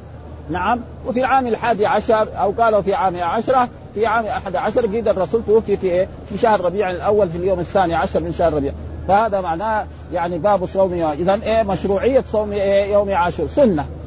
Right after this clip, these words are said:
ليس بواجب، ها؟ كان أول واجب في أول سنة، وفي اليو-، في السنة الثانية أصبح سنة. إيش الدليل على ذلك؟ هذه الأحاديث الذي ساقها وهي طويلة جدا. قال: "حدثنا زهير بن حرب، حدثنا جرير عن هشام بن عروة عن أبيه"،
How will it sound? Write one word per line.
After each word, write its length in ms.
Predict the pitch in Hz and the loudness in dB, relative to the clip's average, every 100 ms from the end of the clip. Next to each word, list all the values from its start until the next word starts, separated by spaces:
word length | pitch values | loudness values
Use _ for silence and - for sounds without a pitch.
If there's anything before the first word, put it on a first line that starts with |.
| - - | -10 0
ليس 260 | 311 247 | 2 4
بواجب، 420 | 233 190 156 117 - - - - - | 2 2 2 0 -8 -14 -14 -14 -4
ها؟ 180 | 156 208 | 0 2
كان 260 | 208 254 240 | 4 4 4
أول 320 | 226 226 202 | 0 0 2
واجب 340 | 226 240 208 | 4 2 0
في 160 | 208 208 | -4 -2
أول 240 | 214 208 | 0 -2
سنة، 360 | - 247 277 277 - - - | -2 0 0 -2 -6 -12 -8
وفي 180 | 202 214 | -4 -2
اليو-، 280 | 220 240 | 2 2
في 80 | 202 | 0
السنة 280 | 208 254 233 202 | -2 -2 -2 -4
الثانية 500 | - 240 226 208 220 | 0 2 2 0 -4
أصبح 320 | 190 202 180 | -2 -2 -2
سنة. 400 | 185 170 151 143 - - - | 0 0 2 0 -4 -10 2
إيش 200 | 269 254 | 4 4
الدليل 360 | 233 202 233 233 | 2 0 -2 0
على 260 | 196 175 202 | 0 0 2
ذلك؟ 240 | 247 247 | 4 4
هذه 180 | 226 208 | 2 0
الأحاديث 520 | 196 175 180 175 220 | -2 -4 -4 -2 -2
الذي 260 | 196 180 170 | -2 0 0
ساقها 360 | 220 208 190 196 | 2 2 4 2
وهي 280 | 175 190 | 2 0
طويلة 320 | 160 175 214 170 | -2 -2 0 0
جدا. 420 | 202 220 247 247 - - - | -2 0 0 0 -6 -10 0
قال: 220 | 196 170 | 0 2
"حدثنا 440 | 185 202 220 214 185 | 0 0 2 0 2
زهير 340 | 180 220 208 | 4 4 2
بن 180 | 185 175 | -2 -2
حرب، 280 | 208 240 - - - 165 | 2 2 0 -8 -10 -8
حدثنا 460 | 160 226 214 196 | -4 -2 0 0
جرير 400 | 170 175 226 240 | 2 2 2 2
عن 220 | 185 185 | 2 0
هشام 380 | 185 226 220 196 | 0 2 2 2
بن 120 | 170 | -4
عروة 320 | 170 190 247 247 | -2 2 4 4
عن 220 | 196 196 | 2 -2
أبيه"، 380 | 175 190 214 | -2 -2 -2